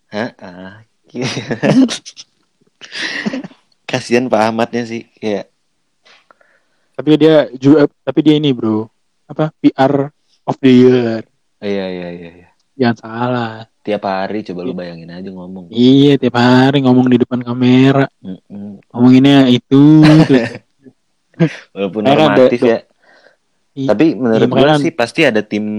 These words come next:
Speaker 1: pembuat teksnya ya, teks apa yang mau
Speaker 2: masa sih
Speaker 1: dibacain.
Speaker 2: nggak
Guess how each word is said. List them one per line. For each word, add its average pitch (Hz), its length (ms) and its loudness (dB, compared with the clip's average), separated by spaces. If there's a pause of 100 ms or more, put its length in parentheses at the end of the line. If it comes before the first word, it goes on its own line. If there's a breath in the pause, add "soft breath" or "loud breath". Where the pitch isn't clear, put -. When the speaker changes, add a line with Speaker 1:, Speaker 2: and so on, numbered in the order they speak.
(280)
Speaker 1:
pembuat 98 580 -4 (280)
teksnya - 500 -10
ya, 92 140 -12
teks - 640 -20
apa 101 260 -14
yang 95 60 -10
mau 120 100 -6
Speaker 2:
masa 117 240 0
sih 127 160 -2
Speaker 1:
dibacain. - 0 -
Speaker 2:
nggak 107 180 -2